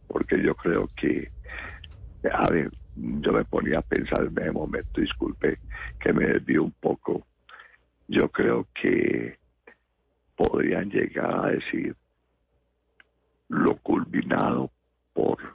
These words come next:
eh, el, el diálogo entre los del var y el árbitro, pero en ningún momento están llegando toda la discusión de los del var, me parece que eso,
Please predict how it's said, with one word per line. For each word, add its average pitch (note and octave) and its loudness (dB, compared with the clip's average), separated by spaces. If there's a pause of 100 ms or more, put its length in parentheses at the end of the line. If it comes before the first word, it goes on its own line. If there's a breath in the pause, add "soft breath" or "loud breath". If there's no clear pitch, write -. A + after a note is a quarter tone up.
(1000)
eh, - 2
el, - 0
el - 2
diálogo - 2
entre - -4
los - -2
del - 0
var - -2 (540 soft breath)
y F2+ 4
el G#2 2
árbitro, - -6 (840)
pero - 4
en - 0
ningún - -4
momento - -2 (720 loud breath)
están - 2
llegando - 0 (960)
toda - 4
la - 0
discusión - -2
de - 0
los - 2
del - -2
var, G1+ 0
me - -4
parece - -2
que D2+ -6
eso, - -6